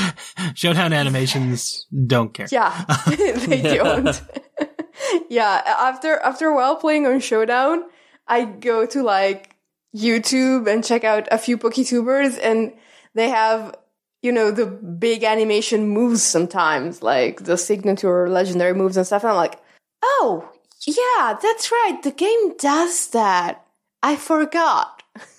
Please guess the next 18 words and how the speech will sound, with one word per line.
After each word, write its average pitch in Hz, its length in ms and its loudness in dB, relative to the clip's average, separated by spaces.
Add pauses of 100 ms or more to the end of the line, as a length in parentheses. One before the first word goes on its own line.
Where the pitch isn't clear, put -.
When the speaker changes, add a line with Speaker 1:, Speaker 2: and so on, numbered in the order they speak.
(300)
Speaker 3:
Yeah, 123 220 0
make 131 300 0
the 135 80 2
big 131 340 -2
flashy, 131 580 0
like, 117 400 0 (120)
Lunala 127 520 2
flying - 40 -4 (100)
Speaker 2:
Yeah. 254 340 2
Speaker 3:
into - 100 -4
the - 60 -2
sky 123 480 0
to 123 140 -6
do 123 160 0
Moongeist 120 640 0
Beam, 117 400 2
or 104 280 -4
Speaker 2:
Yeah, 247 680 0